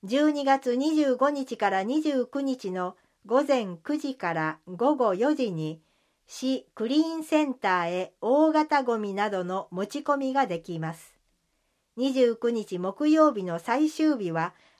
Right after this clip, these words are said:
混雑が予想されるため、時間に余裕を持って来てください。年始は一月四日水曜日からです。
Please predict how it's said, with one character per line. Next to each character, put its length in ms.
混 320
雑 300
が 120
予 140
想 300
さ 160
れ 120
る 140
た 160
め、 240
時 160
間 320
に 220
余 120
裕 260
を 140
持 140
っ 20
て 220
来 120
て 120
く 100
だ 200
さ 180
い。 100
年 320
始 220
は 280
一 300
月 320
四 200
日 240
水 340
曜 180
日 140
か 160
ら 140
で 160
す。 200